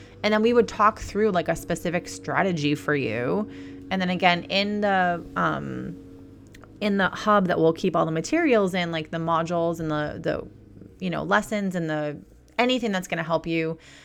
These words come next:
to implement these things, you can go and refer to those and you can get, like, specific tips and everything. And if it's something isn't in there that people need, I,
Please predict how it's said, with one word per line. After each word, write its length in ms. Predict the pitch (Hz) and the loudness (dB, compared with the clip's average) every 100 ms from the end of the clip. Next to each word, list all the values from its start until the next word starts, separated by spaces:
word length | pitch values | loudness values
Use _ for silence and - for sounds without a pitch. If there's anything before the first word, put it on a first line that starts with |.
| - - - | -20 -20 -6
to 180 | 196 - | -4 -2
implement 560 | 180 170 165 160 160 | -4 -2 -2 -2 -2
these 200 | 165 160 | -2 -2
things, 520 | - 151 160 214 254 | -2 -4 -2 -4 -4
you 100 | 208 | -4
can 180 | 208 226 | -4 -2
go 180 | 214 214 | 0 2
and 100 | 220 | 2
refer 320 | 208 - 185 | -2 0 0
to 80 | 180 | 2
those 420 | 156 151 165 185 | 0 2 0 -2
and 100 | 180 | -4
you 80 | 160 | -4
can 140 | 165 | -4
get, 220 | 170 160 - | -2 -2 0
like, 180 | 156 | -4
specific 480 | - 165 160 156 - | -4 -8 -4 -4 -4
tips 300 | - 269 - | -2 -4 -2
and 80 | 240 | -4
everything. 320 | 233 233 226 | -2 -2 -2
And 80 | 214 | -4
if 100 | 190 | -2
it's 140 | 175 | -2
something 240 | 196 208 214 | 0 0 0
isn't 240 | 185 170 | 0 0
in 120 | 165 | -2
there 140 | 175 170 | -2 -4
that 140 | - | -4
people 240 | - 160 147 | -4 -4 -2
need, 260 | 156 170 | -4 -2
I, 240 | 147 170 | -2 -2